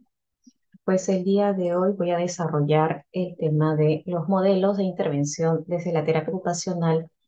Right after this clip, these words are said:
en niños con el trastorno espectro autista, ¿no? Cuando yo formo parte del equipo multidisciplinario que tenemos aquí en el departamento, ¿no? Contamos con terapeutas de lenguaje, de aprendizaje, de psicología, de terapia física,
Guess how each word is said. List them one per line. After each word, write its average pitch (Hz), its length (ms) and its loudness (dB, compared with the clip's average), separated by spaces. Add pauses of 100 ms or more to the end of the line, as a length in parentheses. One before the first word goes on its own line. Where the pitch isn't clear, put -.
(140)
en 180 160 0
niños 165 320 2
con 160 160 0
el 165 120 2
trastorno 151 520 0
espectro 147 420 -4
autista, 151 580 -4 (160)
¿no? 226 380 -2 (260)
Cuando 165 220 0
yo 165 160 2
formo 180 340 -2
parte 175 280 0
del 165 180 4
equipo 170 380 0
multidisciplinario 160 1040 0
que 160 80 -4
tenemos 151 760 0
aquí 151 240 -6
en 143 160 4
el 143 80 4
departamento, 147 1000 0 (380)
¿no? 165 140 -2
Contamos 151 420 2
con 165 120 -2
terapeutas 147 540 -2
de 151 80 -4
lenguaje, 151 580 -2
de 147 140 0
aprendizaje, 147 1200 -2
de 156 120 -2
psicología, 151 760 -2
de 143 120 0
terapia 143 400 -6
física, - 520 -4